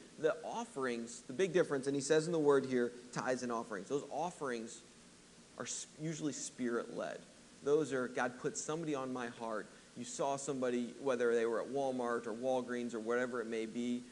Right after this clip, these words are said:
whether on the side of the road, whether it was a family member, whatever it is, those are usually spirit-led. That, led. That is,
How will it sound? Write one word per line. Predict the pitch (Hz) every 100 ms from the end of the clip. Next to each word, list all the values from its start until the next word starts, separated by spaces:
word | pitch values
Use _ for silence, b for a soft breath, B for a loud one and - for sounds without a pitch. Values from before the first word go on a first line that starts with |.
| B -
whether | 127 135
on | 131
the | 131
side | 123 123 123
of |
the | 117
road, | 117 117 113
whether | 127 147
it |
was | 135 131
a |
family | - 123 123 120
member, | 117 113 110 110 B B
whatever | 120 120 117 117
it |
is, | 113 104
those | 131 131
are | 131
usually | 123 123 113
spirit-led. | 113 - 117 107 87 104 95
That, | 95 110 - -
led. | 117 113 107 110
That | 117
is, | 123 123 -